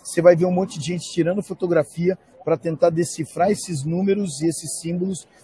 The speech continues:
que pode fazer parte desse desafio, né? É, esse daí que o Alexandre mostrou, você tinha a família, é, cada pessoa da família tinha um número telefônico que você podia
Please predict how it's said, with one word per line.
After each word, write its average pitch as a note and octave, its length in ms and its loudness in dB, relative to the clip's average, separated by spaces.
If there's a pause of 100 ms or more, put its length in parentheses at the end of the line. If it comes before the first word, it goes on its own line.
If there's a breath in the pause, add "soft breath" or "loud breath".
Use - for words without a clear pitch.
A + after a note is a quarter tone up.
(120 soft breath)
que - 100 -12
pode F3 360 2
fazer E3 300 -2
parte E3 480 -2
desse D#3+ 360 -2
desafio, D3 600 -4 (340)
né? C#3 240 -4 (460 soft breath)
É, C#3 300 0
esse D#3+ 320 -2
daí D#3+ 240 4
que F3 240 -4
o D#3+ 120 4
Alexandre D#3 480 0
mostrou, D#3+ 680 0 (560 soft breath)
você D#3 340 -4
tinha F3+ 380 -6
a D#3 40 -2
família, F3+ 760 0 (480 soft breath)
é, D3 400 0
cada F3 260 2
pessoa G3 520 -2
da F3+ 120 2
família E3 520 -4
tinha E3+ 280 -6
um E3 60 -4
número F3+ 420 2
telefônico E3+ 840 -2
que - 120 -10
você D3 380 -6
podia C#3 540 -4